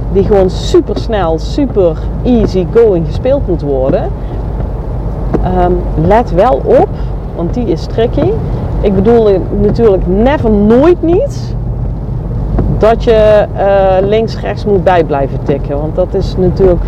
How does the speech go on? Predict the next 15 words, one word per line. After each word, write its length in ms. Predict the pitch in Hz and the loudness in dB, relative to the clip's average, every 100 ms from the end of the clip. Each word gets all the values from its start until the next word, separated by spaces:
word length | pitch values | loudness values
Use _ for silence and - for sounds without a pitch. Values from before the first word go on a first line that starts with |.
| - | 0
wat 140 | 180 175 | -2 0
mij 180 | 190 175 | 0 0
betreft 340 | - 175 180 | -2 -4 -2
wel 140 | 180 | -2
een 160 | - 185 | 0 0
van 100 | 180 | 2
de 120 | 180 | 2
lelijkste 460 | 190 196 180 - 165 | 4 4 2 -2 -2
dingen 260 | 180 180 | 0 0
die 100 | 175 | 0
ik 60 | 165 | 0
in 140 | 180 | -2
paardrijden 580 | 180 175 175 - 143 139 | -2 -4 -6 -4 -2 -2
zie. 220 | 143 143 - - - - - - - - - - - - 175 | 0 -2 -2 -4 -4 -4 -2 -2 -2 -4 -4 -4 0 2 4
Maar 240 | 175 185 | 2 0